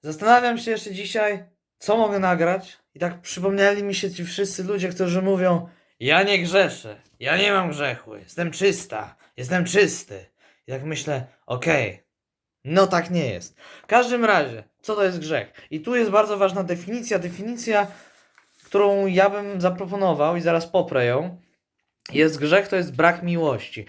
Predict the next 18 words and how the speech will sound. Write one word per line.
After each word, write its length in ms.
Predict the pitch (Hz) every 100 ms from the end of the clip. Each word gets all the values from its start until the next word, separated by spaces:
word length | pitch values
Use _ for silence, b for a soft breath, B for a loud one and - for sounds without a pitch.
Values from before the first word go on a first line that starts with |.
| B -
Bo 100 | 196
Bóg 200 | 269 196
jest 160 | 175
miłością, 480 | 170 156 135 131 226
a 80 | 226
skoro 260 | - 196
Bóg 220 | 175 - 151
jest 180 | 139
miłością, 840 | 135 131 240 247 - 123 131 175 - _ _ _ _ _ _ -
no 80 | 135
to 120 | 156
wtedy 160 | 156
brak 280 | 139 156 175
miłości 360 | 160 139 135 135
będzie 340 | 135 131 123 B _
przeciwnością, 640 | 147 - 131 165 175 143
czyli 200 | 127 117
grzechem. 480 | 107 107 90 101